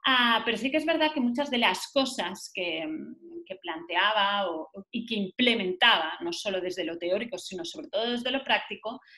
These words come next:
aún no han sido superadas, ¿no? Am, yo creo que principalmente lo que nos propone la doctora Montessori, eh, y, y de la cual todos estos parámetros que veis aquí escritos, eh, se, se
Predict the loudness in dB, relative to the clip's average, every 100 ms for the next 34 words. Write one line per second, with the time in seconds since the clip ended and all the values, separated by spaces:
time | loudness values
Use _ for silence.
0 | -20 _ -10 -6 -2 -2 -4 -10 -14 -12
1 | -12 -14 -14 -16 -18 -20 -20 -18 -18 -18
2 | -20 -20 -20 -20 _ _ 6 8 8 8
3 | 6 4 2 -4 0 4 4 2 4 4
4 | 4 0 4 6 4 4 4 6 4 6
5 | 6 4 2 0 0 -2 -2 -6 -4 0
6 | 2 2 0 -2 -2 -2 -2 -4 -6 -2
7 | -2 -2 -4 -10 _ _ 4 6 4 0
8 | -6 -8 -6 0 2 2 4 6 6 4
9 | -2 -2 -2 -2 -6 -8 0 2 4 2
10 | -4 -8 -8 -8 -8 -6 -6 -6 -10 -6
11 | -4 -4 -6 -8 -14 _ -6 -6 -8 -12
12 | -10 -8 -8 -12 -14 -12 -14 -16